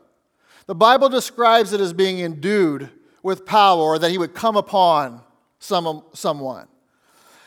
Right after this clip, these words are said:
And being endued or, or coming upon, that it literally means to be clothed or covered. So the Holy Spirit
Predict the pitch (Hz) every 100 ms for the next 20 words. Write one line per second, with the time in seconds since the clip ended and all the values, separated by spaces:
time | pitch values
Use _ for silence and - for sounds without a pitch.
0 | _ 202 190 208 330 359 339 349 277 247
1 | 214 165 175 233 196 180 208 - 226 220
2 | 226 220 - - 247 254 254 240 220 -
3 | - 196 175 170 180 185 - - 214 214
4 | 196 233 302 302 285 262 233 214 226 202
5 | 185 185 - _ - 226 202 202 - 254
6 | 254 220 185 190 202 208 214 - _ _
7 | _ _ _ _ _ _ _ _ _ -
8 | 208 - 220 156 127 107 _ _ _ _
9 | _ _ _ _ _ _ _ _ - -
10 | 247 226 208 285 339 311 247 - - 320
11 | 262 196 226 - -